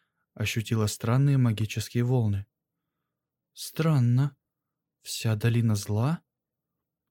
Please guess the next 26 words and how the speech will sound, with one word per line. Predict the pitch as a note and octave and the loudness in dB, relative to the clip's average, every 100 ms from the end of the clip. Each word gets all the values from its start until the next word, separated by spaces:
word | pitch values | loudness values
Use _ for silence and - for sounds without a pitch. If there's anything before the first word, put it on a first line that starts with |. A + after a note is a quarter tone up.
| _ _ _ _ | _ _ _ _
Шатия | - - G#2+ - G#2 | -8 -2 -2 0 -2
села | - E3+ E3+ B2+ G#2 - - | -2 -2 0 0 -2 -6 -6
и | D3 | -2
притронулась | E3 C#3 B2 B2 A#2 G#2+ - | 0 0 0 2 2 0 -2
к | |
камню. | A2+ G2+ G2 G2+ - _ _ _ _ _ _ _ _ - | -2 0 -2 -4 -8 _ _ _ _ _ _ _ _ -8
«Демоны | G#2+ A2+ D#3+ E3 A#2+ G2+ | -2 2 4 4 2 0
подобны | - G#2+ A#2 C3 D3+ D3+ | -2 -2 0 2 2 4
энергии. | D3 B2 G2+ G#2+ A2 - _ | 4 2 0 -6 -8 -10 _
Когда | - A2 A#2 G#2+ | -8 -2 0 2
они | G#2+ G#2+ | 4 2
идут, | G#2+ E3+ F3 - _ _ | 2 -2 -4 -10 _ _
то | - A#2 | -4 -4
испускают | - A#2+ - C3+ C#3 | -2 -6 -2 0 2
магическую | B2+ A2+ A2 A#2+ - C3 | 2 0 -2 -2 -2 -2
силу, | B2+ - A2+ G#2 G#2+ - _ _ _ | -2 -2 -4 -4 -8 -12 _ _ _
которая | - A#2+ A#2 G#2 | -4 0 2 2
тревожит | A#2 A2+ A#2+ B2 B2 | 0 0 2 0 0
весь | A#2 - B2 | -2 -2 -2
мир. | G2+ G2+ - _ _ _ _ _ _ _ | -2 -4 -12 _ _ _ _ _ _ _
Но | G#2+ B2 | 0 2
это | B2+ | 2
была | A#2+ A#2+ A#2+ | 2 2 4
не | A#2+ | 2
демоническая | A2+ C#3+ C#3+ B2 A#2 - G#2+ | 4 4 2 0 -6 -6 -6
сила». | - G#2+ A2 | -6 -10 -10